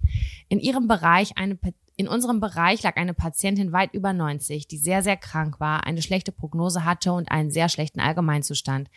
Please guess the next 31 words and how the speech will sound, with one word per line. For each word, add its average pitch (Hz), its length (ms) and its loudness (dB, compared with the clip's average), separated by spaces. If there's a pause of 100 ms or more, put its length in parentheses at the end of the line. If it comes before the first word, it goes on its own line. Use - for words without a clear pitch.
(220)
Wir 190 140 4
hatten 214 180 2
sie 202 100 0
als 202 180 -2
präfinal, 170 680 2
also 170 220 2
kurz 180 240 -2
vorm 190 160 -2
Sterbeprozess 143 680 -2
beschrieben. 135 680 -6 (680)
Ihre 214 180 4
Angehörigen 220 720 2
forderten 202 600 0 (200)
für 180 160 0
sie 180 160 -2
allerdings 170 420 0
noch 185 120 -4
Maximaltherapie. 165 1080 -2
Also 170 180 2
es 170 80 2
sollte 196 240 0
noch 185 160 -6
alles 220 260 2
gemacht 190 360 -2
werden, 170 300 0
um 208 180 0
sie 185 160 0
am 180 100 -2
Leben 156 220 -2
zu 143 160 -6
erhalten. 143 640 -6